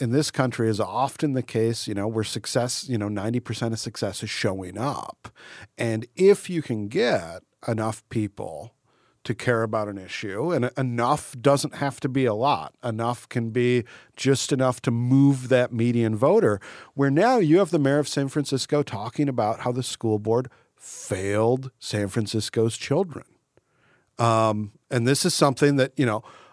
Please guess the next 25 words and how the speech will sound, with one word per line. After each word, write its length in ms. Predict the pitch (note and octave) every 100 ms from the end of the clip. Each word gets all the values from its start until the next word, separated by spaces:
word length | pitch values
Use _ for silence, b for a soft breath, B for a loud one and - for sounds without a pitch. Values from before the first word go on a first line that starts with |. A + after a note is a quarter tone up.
| B -
overnight 800 | C3+ D3 E3 D#3+ E3 F#3 A2 - _ _
it 260 | D3+ C#3 -
can 260 | - D#3
turn. 680 | D3 - G#3+ A3+ A2+ G2 A2 B B B B
Um, 460 | B2+ B2 B2 B2 - -
and, 560 | C#3+ C#3 C#3 C#3+ D3 - _ _ _ _ _
you 100 | D3+
know, 160 | A#2+ G#2+
this 340 | - A#2 D3 -
is 140 | D3
one 300 | D3 D3+ D#3+
of 80 | D#3+
those 240 | D3 C3
things 520 | - B3 A#3 E3+ D#3 -
where, 440 | B2 A#2 A2+ A#2 _ _ _
you 80 | D3
know, 200 | G#2+ F#2 _
this 220 | A#2+ C3 E3+
is 160 | D#3
an, 240 | - C3 B2+ _ -
an 160 | B2+ - _
issue 340 | D3+ C#3+ - B2+
of 160 | G2+ _ _
very 240 | - B2+ B2+
successful 1080 | - G#2+ - C3 C3 - D3+ C#3+ C#3+ D3